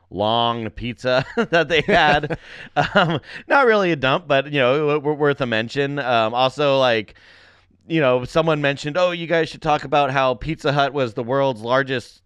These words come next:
Speaker 1: uh, purchaser of kale, and they were just using it as, like, salad bar decorations." I'm like,
Speaker 2: <laughs>
Speaker 1: "Worth, worth a mention, not, not really a dump." Um,
Speaker 2: Yeah.
Speaker 1: but I was watching this, uh, National Geographic has a series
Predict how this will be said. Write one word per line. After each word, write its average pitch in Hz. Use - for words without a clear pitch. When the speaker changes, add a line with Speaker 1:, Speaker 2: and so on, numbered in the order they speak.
Speaker 1:
uh, 113
purchaser 135
of 104
kale, 120
and 117
they 120
were 120
just 120
using 127
it 117
as, 110
like, 107
salad 123
bar 101
decorations." 90
I'm 135
like, 147
Speaker 2:
<laughs> -
Speaker 1:
"Worth, 233
worth 220
a 175
mention, 143
not, 147
not 139
really 120
a 107
dump." 104
Um, 139
Speaker 2:
Yeah. 139
Speaker 1:
but 156
I 151
was 147
watching 175
this, -
uh, 120
National 160
Geographic 123
has 107
a 101
series 127